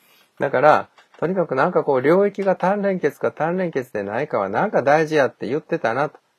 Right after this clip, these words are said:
いうぐらいのことは覚えておいてくれればいいと思います。はい。ということで、これで二十八ページの上から三分の一ぐらいまで行きました。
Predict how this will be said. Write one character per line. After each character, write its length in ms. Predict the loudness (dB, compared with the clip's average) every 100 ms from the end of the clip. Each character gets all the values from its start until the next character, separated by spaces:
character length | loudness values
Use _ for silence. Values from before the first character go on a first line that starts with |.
| _
い 80 | -4
う 120 | -2
ぐ 80 | 0
ら 120 | -2
い 40 | -2
の 100 | -6
こ 120 | -8
と 140 | -2
は 220 | 0 2
覚 300 | 0 0 0
え 40 | 0
て 100 | -2
お 60 |
い 40 | -6
て 100 | -8
く 120 | -10
れ 120 | -6
れ 120 | 0
ば 200 | 0 0 -4
い 120 | -14
い 40 |
と 220 | -12 -14 -14
思 100 | -20
い 60 | -20
ま 120 | -18
す。 180 | -18 -20 _ _ _ _ _ _ _ _ _ _ _ -20 _ _ -8
は 140 | -8
い。 80 | -8 _ _ _ _ 0
と 80 |
い 80 | 2
う 40 | 2
こ 120 | 2
と 100 | 2
で、 80 | 2
こ 140 | 0
れ 100 | 0
で 100 | 0
二 200 | -2 -2
十 160 | 0 -2
八 300 | -2 -6 _
ペ 220 | 0 0
ー 40 |
ジ 100 | -2
の 120 | -6 -2
上 140 | 0
か 120 | 0
ら 100 | -2
三 280 | -2 -6 -4
分 140 | -4
の 100 | -4
一 140 | -6 -6
ぐ 100 | -6
ら 120 | -8
い 40 |
ま 140 | -8 -6
で 140 | -6
行 100 | -8 -14
き 60 |
ま 120 | -16
し 100 | -16
た。 180 | -16 -18